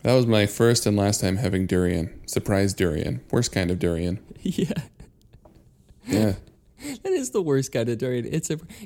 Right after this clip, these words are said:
Speaker 2: 'cause at least if you know you, going in, you're like, "Okay, I know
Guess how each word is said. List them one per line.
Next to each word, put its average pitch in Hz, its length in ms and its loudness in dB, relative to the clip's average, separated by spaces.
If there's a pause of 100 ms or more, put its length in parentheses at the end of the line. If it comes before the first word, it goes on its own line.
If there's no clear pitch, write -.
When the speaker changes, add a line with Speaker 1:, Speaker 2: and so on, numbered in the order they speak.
Speaker 2:
'cause 165 180 -2
at 175 100 0
least 214 240 -6
if 170 140 -6
you 120 120 0
know 117 380 4
you, 110 160 2 (120)
going 110 260 4
in, 117 140 2
you're 95 100 0
like, 92 220 0
"Okay, 92 340 -2
I 101 100 0
know 101 380 2